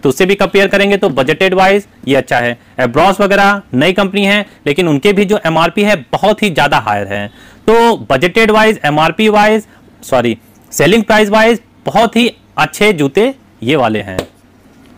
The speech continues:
और future में तो मैंने जैसे शुरू में बताया ही, future में इससे सस्ते, इससे अच्छे, अच्छे premium quality के आपको sneakers मिलने वाले हैं।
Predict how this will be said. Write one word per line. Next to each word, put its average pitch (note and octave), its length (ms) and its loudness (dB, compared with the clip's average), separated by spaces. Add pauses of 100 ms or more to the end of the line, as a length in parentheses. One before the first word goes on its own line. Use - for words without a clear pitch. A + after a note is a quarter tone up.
(420)
और C3+ 60 0
future D#3 360 2
में G3+ 100 2
तो F#3+ 80 -2
मैंने G3 160 2
जैसे F#3 220 0
शुरू F#3 180 2
में F#3 100 0
बताया D#3 340 0
ही, G#3 120 0
future F#3+ 360 0
में G#3 240 0 (260)
इससे F#3+ 240 0
सस्ते, F#3+ 340 0
इससे D#3 300 -2
अच्छे, - 300 -2
अच्छे G#3 280 -2
premium F3+ 360 0
quality E3+ 320 0
के F3+ 80 -2
आपको D#3+ 200 0
sneakers - 380 -4
मिलने B2+ 240 0
वाले G2+ 220 -6
हैं। G2 180 -12